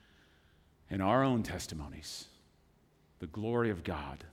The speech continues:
the salvation of God put on display so that we could herald it to future generations that they may know as well. And it's in Jesus' name we pray. Amen.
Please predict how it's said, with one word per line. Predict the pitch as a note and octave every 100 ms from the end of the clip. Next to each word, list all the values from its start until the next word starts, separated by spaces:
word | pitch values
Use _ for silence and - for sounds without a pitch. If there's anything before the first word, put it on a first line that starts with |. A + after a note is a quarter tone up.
| -
the |
salvation | - - G2+ G#2 A2+ -
of | G2+ F#2
God | D2 D#2
put | - A#2 G#2+
on | F#2+ E2+
display | E2 - - D2+ C#2 C2 - - -
so | - G#2+
that | E2+
we | G#2+
could | G2+
herald | - A#2 A2 F2+
it | E2+
to | -
future | - B2 G#2 G2
generations | F#2+ F2+ E2+ D#2+ D#2+ D#2
that | D#2+
they | F#2 F2
may | E2+ D#2+
know | D2+ D2+
as | D2+
well. | D2 C#2+ C#2+ - - -
And | F2
it's | E2+
in | F2
Jesus' | D#2+ G2+ F2 F2+
name | F2
we | F2+
pray. | E2 D#2+ C#2 B1+ - - -
Amen. | E2 D2 D2 C#2+